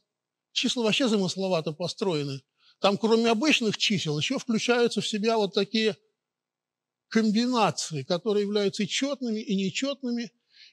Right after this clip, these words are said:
И, э, так сказать, у каждого числа тут есть свое тело, свой дух есть, это терминология общепринятая. Ну, короче, математики тут порезвились достаточно много.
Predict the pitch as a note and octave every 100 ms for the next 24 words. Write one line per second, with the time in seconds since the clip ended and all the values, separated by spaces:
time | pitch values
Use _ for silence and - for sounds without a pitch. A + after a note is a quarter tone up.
0 | _ G#3+ A3 A3+ A3 G#3 A#3+ G#3+ G3+ G3
1 | A3+ - - A3 - - _ _ _ -
2 | - _ _ _ _ _ _ _ _ _
3 | _ _ _ A#3 F#3+ B3 A3+ F#3 G#3+ G#3
4 | A3+ - A3+ G#3 G#3 F#3 G3+ F#3+ D#3+ -
5 | G#3 G3+ F#3 - A#3+ C#4 B3+ F#3+ F#3+ G3
6 | E3+ D3 A#3+ - A3 G#3 - G3 F#3+ -
7 | G3 G#3 G#3 A3+ A#3+ A3 A3 A3+ G3 -
8 | G3 G#3 G3 F#3+ F#3+ F#3 F3+ _ _ _
9 | _ _ _ _ D#4 C4+ D#4+ D#4 D4 C#4
10 | C#4+ C#4+ - C4 C4 - C4 C4+ G3+ F3+
11 | D#3 D3 F#3 - A3 - G#3+ G3+ D#3 C3
12 | B2